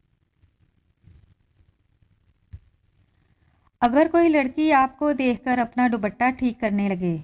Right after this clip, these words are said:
तो ये मत समझें कि वो सिग्नल दे रही है, बल्कि इसका मतलब है कि वो आपकी बुरी नज़र की वजह से बुरा महसूस कर रही है।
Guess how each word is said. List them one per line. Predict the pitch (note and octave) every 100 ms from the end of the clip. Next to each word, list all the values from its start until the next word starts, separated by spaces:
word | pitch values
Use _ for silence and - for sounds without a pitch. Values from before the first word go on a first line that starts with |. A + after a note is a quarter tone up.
| - _ -
तो | A3+
ये | A3 A#3
मत | A3+ A#3+ -
समझें | A3+ G3+ G3 F3+
कि | - A3
वो | A3+
सिग्नल | - G#3 A3+ A#3
दे | G#3+ G3
रही | F3+ F#3
है, | E3+ E3 D3+ _ _ _
बल्कि | A#3 A#3+ C#4+
इसका | C#4 - B3+
मतलब | A3 G#3 A#3 A#3
है | A3+ F#3+
कि | F3+ A3 A3
वो | G#3+
आपकी | G#3 G3 A#3 G#3
बुरी | A3 B3
नज़र | A3+ G3 A3+
की | C4 A3
वजह | F#3+ F#3
से | F3+ F3 D#3 -
बुरा | G3+ G#3+ A3
महसूस | A3 G3+ F#3+ G3
कर | G#3+ G3
रही | F3 F3
है। | E3+ E3+